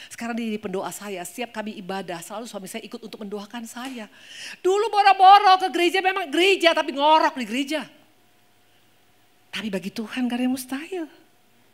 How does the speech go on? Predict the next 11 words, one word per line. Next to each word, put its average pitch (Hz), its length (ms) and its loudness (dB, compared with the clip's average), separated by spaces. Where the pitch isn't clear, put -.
Halo, 170 340 -2
kalau 285 160 -14
saya 349 320 -12
mengalamin, 302 580 -8
kalian 269 300 -8
juga 262 160 -8
pasti 262 180 -8
mengalamin. 240 560 -6
Kuncinya 277 400 -8
bukan 247 240 -10
karena 226 220 -8